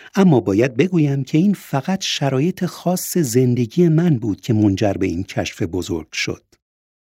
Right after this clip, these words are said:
آن روز به یاد ماندنی پانزدهم جولای هزار و نهصد و هشتاد و سه بود. مطمئناً آن روز روز فرار من از زندان کلدیتس نبود، اما وقتی در آن روز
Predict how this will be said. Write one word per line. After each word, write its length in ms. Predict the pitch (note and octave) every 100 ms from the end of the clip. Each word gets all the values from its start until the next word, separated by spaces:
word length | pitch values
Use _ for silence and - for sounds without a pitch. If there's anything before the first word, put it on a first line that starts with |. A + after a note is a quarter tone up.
| _ _ _ _ _ _
آن 200 | - A3+
روز 200 | G3+ F#3+
به 160 | F3+ C#3
یاد 300 | C3 A#2+ C3+
ماندنی 580 | B2+ A#2+ B2+ C#3+ E3+ D#3 _ _ -
پانزدهم 680 | D3 D#3 D3 D#3+ D#3+ F3 D3+
جولای 460 | A2+ B2 C#3 C3
هزار 480 | A#2+ A#2 A2+ C#3+ D#3
و 80 | B2+
نهصد 440 | A2 G2 - G#2+
و 20 |
هشتاد 400 | G#2 G2 - F#2
و 40 | F2
سه 320 | - - A2
بود. 340 | - - - _ _ _ _ _ _ _ _ _ _ -
مطمئناً 720 | C#3 D3 - D3+ D#3+ E3 A3+ A3
آن 180 | F#3+ A3
روز 340 | G3+ G#3+ - - _
روز 300 | C3 F#3+ -
فرار 600 | - - A2 G2 D3 G3
من 220 | F#3 F#3+
از 120 | F#3
زندان 580 | - A2+ G#2+ G2 G2 F#2
کلدیتس 760 | - - A2+ F2 B2 G3+ - -
نبود، 440 | F#3+ G#3 F#2+ - - - _ -
اما 300 | D#3+ F3+ D3
وقتی 340 | D3 D#3 - C#3
در 200 | A2 A#2
آن 180 | C#3 A#2+
روز 240 | B2 -